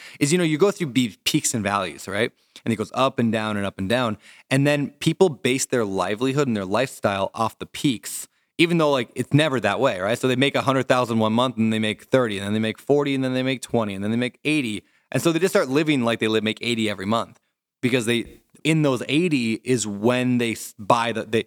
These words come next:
they're feeling really confident, feeling really good. And then they're like, "Well, I just made eighty grand this month," or whatever the number is, right? Like, "Well, I can afford that boat. It's only three hundred thousand dollars. The payment on that is only eight grand a month, and I just made eighty.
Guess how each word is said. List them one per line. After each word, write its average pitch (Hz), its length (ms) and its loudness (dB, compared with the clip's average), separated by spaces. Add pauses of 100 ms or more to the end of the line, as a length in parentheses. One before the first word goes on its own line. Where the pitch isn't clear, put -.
they're 127 80 0
feeling 120 220 0
really 98 300 -2 (340)
confident, 156 540 2 (220)
feeling 117 220 4
really 95 200 -2
good. 147 380 2 (420)
And 135 140 2
then 135 80 0
they're 131 80 0
like, 120 80 -2
"Well, 147 80 2
I 170 40 2
just 160 120 -4
made 160 140 0
eighty 139 260 0
grand 123 400 0
this 113 160 -2
month," 98 220 -2
or 107 40 0
whatever 127 200 4
the 113 80 0
number 101 180 -2
is, 90 120 -4
right? 110 280 0
Like, 113 180 -2
"Well, 156 100 2
I 196 60 0
can 359 120 -4
afford 120 320 -2
that 101 200 -6
boat. 104 280 -2 (340)
It's - 80 -2
only 196 120 2
three 151 180 0
hundred 127 160 -2
thousand 117 240 2
dollars. 120 340 2
The 117 80 -2
payment 185 480 0
on 104 200 -2
that 101 280 -2 (260)
is 120 160 2
only 123 240 0
eight 127 200 -6
grand 117 260 -2
a 95 60 -6
month, 104 360 -2
and 123 120 -2
I 123 80 0
just 135 160 -4
made 113 240 0
eighty. 120 420 -4